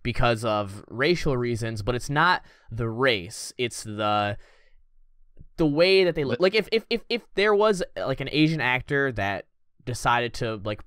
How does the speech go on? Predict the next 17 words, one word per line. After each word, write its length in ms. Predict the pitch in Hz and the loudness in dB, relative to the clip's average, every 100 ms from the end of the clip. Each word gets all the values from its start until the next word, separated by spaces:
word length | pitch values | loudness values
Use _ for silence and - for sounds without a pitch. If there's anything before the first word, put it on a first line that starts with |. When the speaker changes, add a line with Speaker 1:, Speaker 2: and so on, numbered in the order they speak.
| - _ | -20 _
Speaker 1:
portray 640 | 135 - 131 117 110 104 110 _ _ _ - | -8 -6 -4 -2 -4 -6 -8 _ _ _ -12
the 100 | 110 | -6
Superman 500 | 127 110 104 101 101 | -6 -4 -2 -2 -2
role, 480 | 95 90 98 123 - _ _ _ - | -4 -4 -4 -4 -10 _ _ _ -2
uh, 460 | 113 110 107 104 - | 2 4 4 2 0
and, 180 | 143 127 | -4 0
like, 240 | 117 113 - _ _ _ | 0 -2 -6 _ _ _
had 380 | - - 151 143 | -2 2 2 2
very 340 | 117 135 143 143 | 2 2 4 2
similar 460 | - 151 139 131 | 2 0 2 0
features 600 | 117 147 147 139 113 - | 2 2 2 -2 -2 -8
to 340 | - 127 113 107 | -6 -4 -4 -4
Superman, 560 | 165 147 117 107 110 | -4 -2 -2 -2 -4
but 120 | 104 | -4
was 140 | 101 104 | -4 -4
just 180 | 113 - | -4 -2
Asian, 480 | 110 120 151 170 | 0 2 0 -2